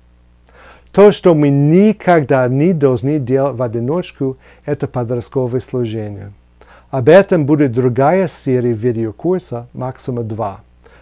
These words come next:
Подготовка команды к служению. Если у вас здоровое подростковое служение, в фундаменте которого шесть основ, и есть команда,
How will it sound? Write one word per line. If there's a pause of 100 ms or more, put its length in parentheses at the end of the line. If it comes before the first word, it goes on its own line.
(120)
Подготовка
команды
к
служению. (1120)
Если
у
вас (600)
здоровое
подростковое
служение, (440)
в
фундаменте
которого
шесть
основ, (480)
и
есть
команда,